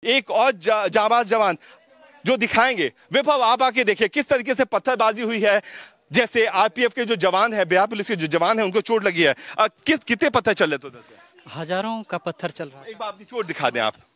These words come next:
Speaker 2: हमारे पास में आई-, अ, एएसपी साहब
Speaker 1: हाँ।
Speaker 2: वैभव शर्मा, जो कि काफ़ी बहादुर
Speaker 1: हाँ।
Speaker 2: आईपीएस थे,
Speaker 1: हाँ।
Speaker 2: उन्होंने बहुत समझाया उन लोगों को कि आप लोग शांति से प्रोटेस्ट कीजिए,
Speaker 1: हाँ।
Speaker 2: बैठ जाइए,
Speaker 1: हम्म।
Speaker 2: जो भी आपका डिमांड है,
Speaker 1: हाँ।
Speaker 2: प्रेम से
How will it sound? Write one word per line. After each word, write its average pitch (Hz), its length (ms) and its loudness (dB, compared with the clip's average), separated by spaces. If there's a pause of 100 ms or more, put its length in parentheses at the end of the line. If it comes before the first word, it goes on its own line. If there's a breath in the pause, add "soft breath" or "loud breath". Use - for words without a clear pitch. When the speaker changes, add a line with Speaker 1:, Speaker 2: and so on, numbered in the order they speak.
(1300)
Speaker 2:
हमारे 196 280 -4
पास 190 340 -8
में 202 160 -10 (440 soft breath)
आई-, 190 220 -4 (140)
अ, 180 40 -16 (400)
एएसपी 196 540 -4
साहब 185 360 -8 (160)
Speaker 1:
हाँ। 139 100 -20
Speaker 2:
वैभव 180 360 -2
शर्मा, 185 420 -8 (280 soft breath)
जो 175 80 -8
कि 185 120 -12
काफ़ी 202 340 -2
बहादुर 180 720 -4 (120)
Speaker 1:
हाँ। 131 120 -20
Speaker 2:
आईपीएस 175 500 -6
थे, 170 40 -18
Speaker 1:
हाँ। - 80 -20 (280 soft breath)
Speaker 2:
उन्होंने 202 300 -8
बहुत 160 360 -12
समझाया 165 480 -8
उन 165 120 -6
लोगों 143 220 -10
को 262 200 -14 (280 loud breath)
कि 190 120 -10
आप 175 280 -6
लोग 208 140 -10
शांति 151 400 -12
से - 140 -16
प्रोटेस्ट - 420 -12
कीजिए, 170 260 -14
Speaker 1:
हाँ। - 360 -20
Speaker 2:
बैठ 175 240 -2
जाइए, 120 360 -16
Speaker 1:
हम्म। 131 160 -20
Speaker 2:
जो 165 180 -10
भी 190 120 -12
आपका 180 460 -10 (220 soft breath)
डिमांड 170 420 -10
है, 202 100 -12
Speaker 1:
हाँ। - 360 -20
Speaker 2:
प्रेम 196 220 -6
से 311 200 -12